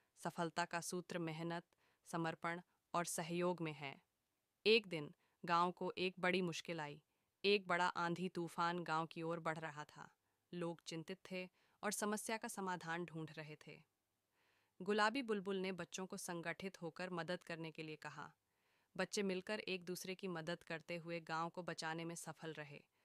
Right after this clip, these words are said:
सबको मिलकर काम करने का एहसास हुआ कि सफलता उसी समर्पण और सहयोग में छिपी होती है।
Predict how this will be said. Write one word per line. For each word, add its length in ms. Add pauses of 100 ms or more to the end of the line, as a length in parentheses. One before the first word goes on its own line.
(220)
सबको 300
मिलकर 320
काम 280
करने 300
का 140
एहसास 560
हुआ 180
कि 140
सफलता 600 (380)
उसी 240
समर्पण 540
और 200
सहयोग 520
में 100
छिपी 320
होती 280
है। 200